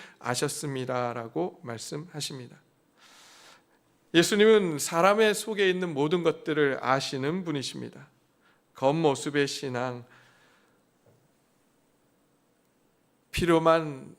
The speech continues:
채우는 신앙, 이런 신앙을 주님은 아십니다. 이런 신앙은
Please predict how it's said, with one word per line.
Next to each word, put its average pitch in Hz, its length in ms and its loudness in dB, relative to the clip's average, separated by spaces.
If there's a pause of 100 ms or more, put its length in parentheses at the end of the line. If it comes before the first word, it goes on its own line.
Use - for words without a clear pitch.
(160)
채우는 151 560 -4
신앙, 127 520 -10 (2250)
이런 147 320 0
신앙을 139 840 -4 (360)
주님은 127 560 -8 (100)
아십니다. 135 640 -12 (2000)
이런 190 240 6
신앙은 160 800 2